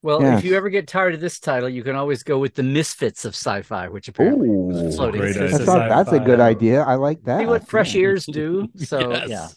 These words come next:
Speaker 1: yeah.
Speaker 2: Mm.
Speaker 1: Well, here's my thing. I just love the way we now have words and terms and buzz phrases for everything, because when I was, I had the horrible misfortune, affliction of being interested in way too much stuff.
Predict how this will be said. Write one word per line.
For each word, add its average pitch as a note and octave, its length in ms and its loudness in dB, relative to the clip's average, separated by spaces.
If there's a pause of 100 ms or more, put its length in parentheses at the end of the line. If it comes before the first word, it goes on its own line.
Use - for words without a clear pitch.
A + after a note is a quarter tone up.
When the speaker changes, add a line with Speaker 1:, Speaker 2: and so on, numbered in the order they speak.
Speaker 1:
yeah. A#2 80 -6
Speaker 2:
Mm. G#2+ 420 -6 (960)
Speaker 1:
Well, G3+ 240 4
here's B3 300 0
my F#3+ 220 2
thing. D3 520 0
I D#3 140 0
just G3+ 180 -8
love F#3 240 0
the F3+ 100 -2
way D#3+ 180 0
we D3 120 -4
now C#3+ 220 -4
have C3 280 -6 (280)
words C#3 480 -4
and A#2+ 160 -6
terms B2+ 400 -6
and A2 280 -6
buzz A#2 220 -6
phrases G#2 480 -6
for - 240 -14
everything, G#2+ 540 -10
because A2+ 400 -8
when B2+ 120 -8
I B2 140 -4
was, B2 320 -12 (540)
I G#3 480 0
had D#3+ 260 -2
the C#3 200 -4
horrible F3 480 -4
misfortune, C#3 600 -8
affliction A#2+ 480 -10
of A2 220 -12
being B2 240 -8
interested A#2+ 440 -10
in A2 260 -8
way A#2+ 200 -6
too - 140 -16
much - 500 -14
stuff. - 540 -12